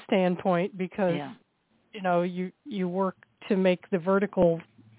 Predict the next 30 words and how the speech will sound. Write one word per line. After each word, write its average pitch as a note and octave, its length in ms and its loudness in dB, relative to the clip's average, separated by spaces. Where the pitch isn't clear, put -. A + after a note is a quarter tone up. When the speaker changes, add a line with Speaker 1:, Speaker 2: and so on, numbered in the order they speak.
Speaker 1:
book A3 220 2
cover F#3 300 2
look F#3 300 -4
good, F#3 260 0
and F3+ 180 -2
then F3+ 260 0
suddenly F#3+ 320 -2
you F3 200 -2
have G3 160 -2
to F#3 100 -12
turn F#3+ 260 -4
it F3 120 -6
into F3+ 340 -4
a D3+ 40 -6
square. E3 520 0
Speaker 2:
And, A3 380 6
and B3+ 180 4
in G3 140 0
Babel G#3 340 4
Cube, B3+ 240 -6
it A3 100 4
was F3+ 160 -2
a E3+ 60 -2
different F3+ 400 -4
one, E3 280 -6
too. A3+ 200 -6
That's E3+ 220 0
a F#3+ 40 -8
different A3+ 340 0
Speaker 1:
Right. F#3+ 220 4